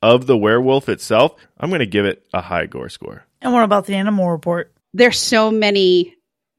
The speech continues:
Speaker 3: dead puppies in this movie. I'm just gonna say it. So I would probably say that <laughs> it is not safe for anybody that owns or loves a pet.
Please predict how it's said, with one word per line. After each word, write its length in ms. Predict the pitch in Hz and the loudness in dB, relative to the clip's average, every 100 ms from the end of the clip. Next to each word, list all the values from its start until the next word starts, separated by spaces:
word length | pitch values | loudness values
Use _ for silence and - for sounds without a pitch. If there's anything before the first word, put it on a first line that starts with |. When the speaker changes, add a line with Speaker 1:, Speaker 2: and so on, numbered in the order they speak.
| 175 | -6
Speaker 3:
dead 260 | 208 175 170 | -2 -2 -4
puppies 500 | 190 185 247 233 185 | -6 -4 -4 -6 -4
in 160 | 185 190 | -6 -6
this 200 | 175 185 | -8 -8
movie. 420 | 190 196 294 - _ - | -8 -6 -8 -8 _ -6
I'm 180 | 196 190 | -4 -2
just 220 | 185 - | -6 -6
gonna 180 | 196 175 | -6 -6
say 420 | - 160 175 208 | -6 -4 -2 -2
it. 100 | - - | -4 -12
So 520 | - 226 196 196 190 - _ 170 | -8 -2 0 0 0 -4 _ -4
I 520 | 185 190 196 190 190 | -2 0 -2 -2 -4
would 260 | 175 202 - | -4 -8 -4
probably 540 | 226 226 277 285 294 | 0 2 0 -2 -4
say 300 | - 226 214 | -4 -4 -2
that 360 | 220 233 - - | 0 -2 -2 -10
<laughs> 340 | - 240 _ - | -10 -10 _ -8
it 320 | 370 370 254 | -6 -2 0
is 160 | 247 | 0
not 420 | 214 220 311 - - | 2 4 2 0 -8
safe 640 | - 277 240 165 - - _ | 0 2 2 -2 -8 -14 _
for 160 | 262 - | -2 2
anybody 520 | 233 262 285 285 277 | 2 4 4 4 2
that 220 | 254 247 - | 4 2 4
owns 400 | 214 220 240 254 | 2 4 2 2
or 140 | 226 | 2
loves 640 | 214 196 190 220 226 285 - _ - | 2 4 6 4 2 -8 -12 _ 0
a 120 | 220 | 0
pet. 400 | - 202 214 | 2 4 4